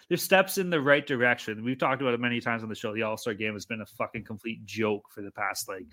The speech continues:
six, seven years or so, right? So,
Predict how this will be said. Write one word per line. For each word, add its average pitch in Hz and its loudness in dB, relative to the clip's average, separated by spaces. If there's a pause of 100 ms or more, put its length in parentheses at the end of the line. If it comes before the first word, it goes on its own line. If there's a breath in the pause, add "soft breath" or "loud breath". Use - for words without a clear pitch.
(240)
six, - -4
seven 104 0
years 101 2
or 95 -6
so, 95 -6
right? 101 -2
So, 101 -6